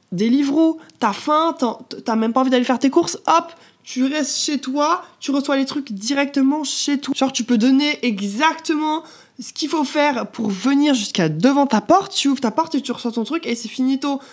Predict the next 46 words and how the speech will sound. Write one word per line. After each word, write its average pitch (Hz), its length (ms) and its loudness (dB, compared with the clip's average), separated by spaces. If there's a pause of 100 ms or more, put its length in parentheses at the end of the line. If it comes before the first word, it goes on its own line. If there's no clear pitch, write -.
(220)
Genre, 208 320 0 (100)
toutes 370 200 -4
ces 320 100 2
applications 262 600 0
maintenant, 247 500 2 (260)
bah, 202 320 0 (320)
juste 226 320 -4
avec 233 460 0
un 277 160 2
petit 262 220 0
clic, 302 500 0
hop, 254 160 -2
ça 247 160 -2
y 240 140 2
est, 294 340 0
euh, 226 380 0
c'est 247 120 -4
l'instantané, 233 580 -2
tu 269 120 -4
reçois 220 260 -4
tout 277 300 -2 (260)
directement 226 420 0
chez 240 140 -4
toi. 226 200 -2 (260)
C'est, - 340 -8
c'est 202 100 -2
vraiment 208 280 0
crazy, 240 260 0
en 226 80 0
fait, 214 160 -4
comment 202 320 -2
le 196 140 -2
monde 226 340 0
évolue 202 460 -2
très - 320 -4
rapidement. 220 580 0 (320)
C'est 202 160 -6
pareil 214 220 0
avec 202 200 -2
chat 196 160 -2
G 202 120 -4
P 214 100 -10
T, 254 160 -4
en 220 80 0
fait, 196 240 -4
genre, 170 240 -2